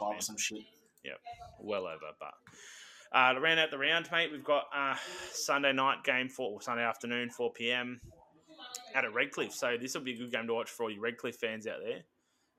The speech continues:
Speaker 1: Um, you know, playing at that stadium there, that's potentially gonna be the next N R L team. Um, we've got Cronulla up against Manly. Big ins for Cronulla. You got Aiden Tolman back in. Um, Luke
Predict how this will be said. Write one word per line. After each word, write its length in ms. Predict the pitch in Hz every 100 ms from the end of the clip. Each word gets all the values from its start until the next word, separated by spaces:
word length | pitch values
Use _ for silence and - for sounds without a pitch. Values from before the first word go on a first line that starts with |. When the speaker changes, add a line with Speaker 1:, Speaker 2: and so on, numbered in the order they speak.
| _ 104
Speaker 1:
Um, 500 | 101 98 98 95 - -
you 60 |
know, 120 | 101 101 -
playing 180 | 107 104
at 80 |
that 200 | 95 -
stadium 360 | - 104 107 104
there, 120 | 107
that's 160 | 104 -
potentially 460 | _ 113 110 113
gonna 160 | 104 104
be 100 | 107
the 60 | 107
next 420 | 98 - - - _ _ _ _ 120
N 80 |
R 80 | 117
L 140 | 123 131
team. 380 | 135 147 160 135 -
Um, 260 | 208 107 98
we've 100 | 113
got 120 | 131
Cronulla 340 | - 117 117 107
up 100 | 117
against 260 | 107 -
Manly. 500 | 113 127 131 135 127 - _ - - - - - -
Big 180 | 147 131
ins 440 | 151 151 143 143 - -
for 400 | - 131 127 120
Cronulla. 300 | 139 139 143
You 60 | 127
got 100 | -
Aiden 220 | 123 123
Tolman 420 | - 135 143 135
back 280 | 131 123 -
in. 320 | 127 127 127 - -
Um, 240 | 117 113 82
Luke 160 | 127